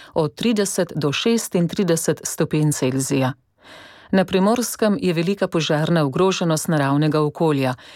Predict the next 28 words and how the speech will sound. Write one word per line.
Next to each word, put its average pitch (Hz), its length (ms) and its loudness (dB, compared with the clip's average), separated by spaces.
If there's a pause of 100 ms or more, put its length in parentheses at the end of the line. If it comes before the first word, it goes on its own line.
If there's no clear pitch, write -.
(100)
Po 190 100 0
nižinah 196 580 2
bo 160 240 0
tudi 156 240 -2
danes 139 540 0
sredi 180 420 0
dneva 151 320 0
in 151 120 2
popoldne 151 720 0
velika 180 440 0
toplotna 147 600 0
obremenitev. 143 720 0 (680)
Obeti. 190 540 0 (600)
V 196 100 2
nedeljo 220 540 2
zjutraj 170 560 0
bo 135 80 0
še 190 220 0 (100)
sončno, 214 640 0
čez 165 240 -2
dan 170 240 2
bo 151 160 0
več 160 220 -2
spremenljive 156 580 0
oblačnosti, 165 800 0 (340)
popoldne 208 540 0 (100)
se 180 160 -2
bodo 160 220 0